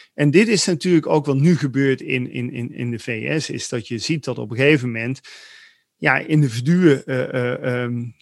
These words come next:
in opstand komen die tot voor kort uiteindelijk gewoon supporters van Trump waren. En dat zien we zelfs in de dierenwereld, dat,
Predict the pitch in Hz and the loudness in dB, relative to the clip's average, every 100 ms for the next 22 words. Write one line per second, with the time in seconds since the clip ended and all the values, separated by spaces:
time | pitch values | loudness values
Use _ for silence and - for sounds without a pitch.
0 | - 143 - 180 - - 131 127 127 127 | -2 0 2 0 2 0 0 -2 -4 -2
1 | 143 151 143 151 - 131 - - 196 196 | -4 -4 -2 -4 -4 -8 -8 0 2 2
2 | - - 123 - 139 131 - 127 120 - | -4 -10 -10 -6 -6 -6 -6 -6 -4 -6
3 | 110 226 - 160 - 117 - 110 110 101 | -6 -8 -8 -8 -8 -8 -8 -8 -10 -14
4 | 110 135 156 185 185 285 247 190 190 160 | -14 -6 0 0 0 -2 -2 0 0 0
5 | 175 135 127 202 190 139 117 120 143 135 | -2 -2 0 0 2 0 -2 -4 -6 -4
6 | 147 143 | -6 -6